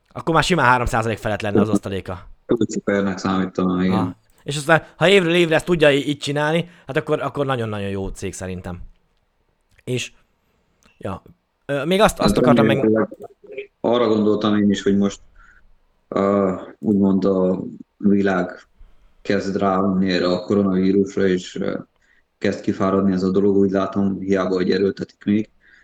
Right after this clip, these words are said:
Speaker 2: De viszont, ö, arra spekulálok, hogy, ö,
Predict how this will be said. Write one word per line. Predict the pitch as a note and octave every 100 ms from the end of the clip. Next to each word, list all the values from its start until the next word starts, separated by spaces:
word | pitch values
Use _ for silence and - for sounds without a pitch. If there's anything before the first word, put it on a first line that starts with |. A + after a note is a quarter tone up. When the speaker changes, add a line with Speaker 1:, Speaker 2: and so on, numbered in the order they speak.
| _ _ _ _ _ _
Speaker 2:
De | - G2+
viszont, | G2+ F#2 G2 F#2 -
ö, | F#2+ F#2 F#2+ F#2 F#2 F#2 - - _ _ _ _ _ _ _ _ _ -
arra | - F#2
spekulálok, | F#2 - F#2 G2+ G2 F#2 F2+ F2 -
hogy, | F2+ E2+ -
ö, | F#2+ F#2